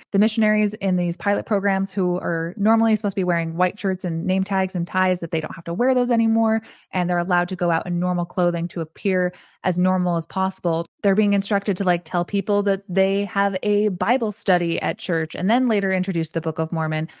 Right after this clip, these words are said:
They're allowed to use their first names, dress in normal clothes. And whereas before, so much of the Mormon church has been in, put in its own separate category. Again, when you go on Google Maps, it's a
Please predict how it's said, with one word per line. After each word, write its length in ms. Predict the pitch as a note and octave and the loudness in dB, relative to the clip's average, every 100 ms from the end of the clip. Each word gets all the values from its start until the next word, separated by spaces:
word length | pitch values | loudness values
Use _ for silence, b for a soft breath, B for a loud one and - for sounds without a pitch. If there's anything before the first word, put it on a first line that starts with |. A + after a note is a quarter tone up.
| B | B
They're 120 | - | 0
allowed 380 | F3 F3 F#3 F#3+ | 2 4 2 2
to 120 | F#3+ F3+ | -2 -2
use 300 | E3+ B3+ A#3+ | 0 0 2
their 180 | G#3 | 2
first 380 | G3+ F#3+ F3+ - | 2 -2 -2 -2
names, 320 | F3 E3 E3+ | -4 -2 -4
dress 260 | F3 G#3 A3 | 0 0 2
in 100 | G#3+ | 0
normal 280 | G3 F3+ F3 | 2 0 -2
clothes. 480 | - F3+ E3+ E3+ - B | 0 2 2 0 -4 B
And 120 | G3 | 4
whereas 240 | G#3+ A#3 | 6 4
before, 480 | G#3+ G3+ - A3+ G3 | 2 -2 2 2 2
so 340 | F3+ - A#3+ C4+ | 0 2 2 4
much 220 | A#3+ A3 | 2 0
of 100 | G3+ | -2
the 60 | |
Mormon 260 | G3 G3 F#3+ | 0 0 0
church 340 | F3+ G3+ G3 - b | 0 -2 -2 -8 b
has 160 | - F#3 | -6 2
been 140 | G3 | 2
in, 80 | F#3 | 2
put 180 | - A3+ | 0 0
in 60 | |
its 140 | G#3 G#3 | 2 2
own 160 | F#3 | 0
separate 300 | G3 F3+ E3 | 0 -4 -4
category. 540 | - F#3+ F#3 E3 C#3+ D3 | 0 0 0 -2 -2 -2
Again, 220 | F3+ E3+ | 0 -2
when 80 | D#3+ | -2
you 60 | |
go 160 | D#3 G3 | 2 4
on 160 | F#3 | 4
Google 240 | F3+ F3 E3 | 0 0 2
Maps, 400 | F3 E3+ - - | 2 0 -4 -8
it's 240 | - E3+ E3 | -6 -4 -2
a 240 | D3+ D3+ | -2 -4